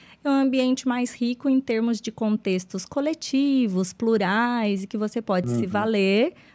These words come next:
Speaker 1: pra ajudar aquela criança a se conduzir, mas não um plano de intervenção estruturado pra lá, né? Então, a gente
Speaker 2: Uhum,
Speaker 1: vai construir
Speaker 2: exatamente.
Speaker 1: essas habilidades em casa ou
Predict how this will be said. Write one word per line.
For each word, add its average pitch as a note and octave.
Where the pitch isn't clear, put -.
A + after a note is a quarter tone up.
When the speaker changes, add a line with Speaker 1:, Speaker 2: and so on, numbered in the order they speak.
Speaker 1:
pra E4+
ajudar D#4+
aquela C4
criança A3
a -
se A3
conduzir, G#3
mas E3+
não C4
um B3+
plano C#4
de A#3+
intervenção G3
estruturado G3
pra F#3+
lá, D3+
né? F3
Então, -
a -
gente G3+
Speaker 2:
Uhum, A3
Speaker 1:
vai G#3+
construir A3+
Speaker 2:
exatamente. A#3
Speaker 1:
essas A3
habilidades F3+
em D#3+
casa C4+
ou A#3+